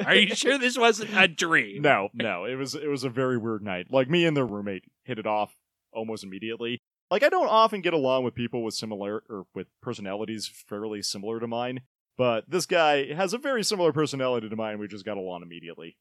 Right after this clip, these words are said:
Speaker 2: which was a nice change of pace. We went out for dinner. We came back. I'm like, "Okay, I should not go inside your house," so that I, like, actually get home at a reasonable hour. And, uh, both the guys were like, "Could we tempt you with Super Smash Brothers?"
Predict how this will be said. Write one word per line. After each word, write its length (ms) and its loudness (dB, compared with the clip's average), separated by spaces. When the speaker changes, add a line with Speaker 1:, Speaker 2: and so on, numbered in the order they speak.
Speaker 2:
which 180 -10
was 380 -10
a 100 -4
nice 200 -8
change 260 -12
of 40 -20
pace. 240 -8
We 60 -6
went 100 0
out 100 -2
for 40 -20
dinner. 320 0
We 80 -10
came 200 0
back. 240 4
I'm 80 -2
like, 140 0
"Okay, 420 -2
I 100 -2
should 160 -4
not 280 0
go 160 -2
inside 280 -2
your 100 -6
house," 420 0
so 260 0
that 160 0
I, 140 -4
like, 260 -6
actually 340 -8
get 140 -4
home 240 -4
at 60 -2
a 60 -4
reasonable 560 -10
hour. 300 -10
And, 460 -4
uh, 240 0
both 240 -2
the 80 -4
guys 440 0
were 100 -8
like, 260 -4
"Could 140 -10
we 100 -8
tempt 240 -6
you 80 -6
with 180 -2
Super 300 -4
Smash 260 -4
Brothers?" 460 -4